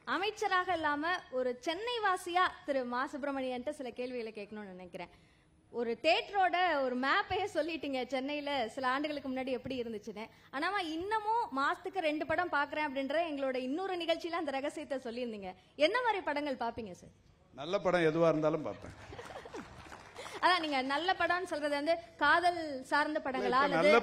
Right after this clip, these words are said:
Speaker 2: நல்ல
Speaker 1: அடித்தட்டு மக்கள்
Speaker 2: படங்கிறது,
Speaker 1: சார்ந்த படங்கள்?
Speaker 2: நல்ல படங்கிறது இப்போ ஒரு தே-, ஒரு படம் ரிலீஸ் ஆகி ஒரு ஃபர்ஸ்ட் ஷோலயே தெரிஞ்சு போகுது. அதுக்கு வந்து வர்ற விமர்சனங்கள்,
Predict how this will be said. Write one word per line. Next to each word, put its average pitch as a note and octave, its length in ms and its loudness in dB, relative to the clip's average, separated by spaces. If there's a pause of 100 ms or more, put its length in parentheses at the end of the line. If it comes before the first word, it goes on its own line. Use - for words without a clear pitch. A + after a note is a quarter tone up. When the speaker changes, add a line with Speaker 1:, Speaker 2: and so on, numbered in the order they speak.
(200)
Speaker 2:
நல்ல D3+ 340 2
Speaker 1:
அடித்தட்டு F#3 300 6
மக்கள் F#3 180 4
Speaker 2:
படங்கிறது, D3 160 2
Speaker 1:
சார்ந்த C#4 300 2
படங்கள்? C4+ 560 -4
Speaker 2:
நல்ல F3+ 340 0
படங்கிறது F#3 540 2
இப்போ E3 180 0
ஒரு D#3 540 4
தே-, D#3+ 320 4
ஒரு D#3 160 2
படம் F#3+ 240 2
ரிலீஸ் F#3+ 320 0
ஆகி F#3 140 6
ஒரு E3+ 480 2
ஃபர்ஸ்ட் D#3+ 360 -4
ஷோலயே G3 240 2
தெரிஞ்சு C#3 360 -6
போகுது. F#2+ 220 -14 (800)
அதுக்கு E3+ 320 -2
வந்து F3+ 340 4
வர்ற D#3+ 460 4
விமர்சனங்கள், D#3+ 680 -4